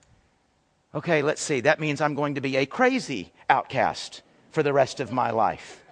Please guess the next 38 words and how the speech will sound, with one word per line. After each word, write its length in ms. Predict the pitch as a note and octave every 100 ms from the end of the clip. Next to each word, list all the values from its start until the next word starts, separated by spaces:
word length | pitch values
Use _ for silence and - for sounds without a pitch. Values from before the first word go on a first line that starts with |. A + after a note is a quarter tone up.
| - - _ _ _ _ _ _ _ _ _ _
I 60 | C#4
mean, 100 | C4
folks, 340 | D4 C4+ -
y-, 100 | - -
y-, 100 | A3 A#3+ B3
you 180 | A3+ C#4+
realize 340 | C#4+ C#4 B3+
how 120 | B3
many 100 | B3
times 260 | G#3 G#3+ G3
we 140 | F#3+
read 240 | D#3 G3+ E3+
the 80 |
Bible 380 | C#3+ E3+ F#3+ F3+
and 120 | D3+
we 120 | D#3+ E3+
bring 260 | F3+ F#3
so 220 | - F#3
much 240 | F#3 D#3 -
context 540 | E3 F3+ E3 D#3 -
to 100 | D#3
it, 100 | D3+ - -
we 120 | E3
really 300 | D3+ G3+ F#3+
don't 260 | D3 F3 E3 _ G3
understand 760 | G#3+ E3 - - G3 A#3 D3+ - -
what 240 | D#3+ G#3+ -
they're 180 | F3+
re-, 220 | D3 F#3+ -
what 200 | G3 -
they're 160 | F3+ D3+
seeing, 440 | - G#3+ G#3+ F3
what 120 | F3+
they're 160 | D#3+ D#3
hearing, 360 | D3+ G#3 F3+
what 120 | D#3 D3
they're 140 | E3
experiencing. 680 | D#3 - G3 G#3 F#3+ D#3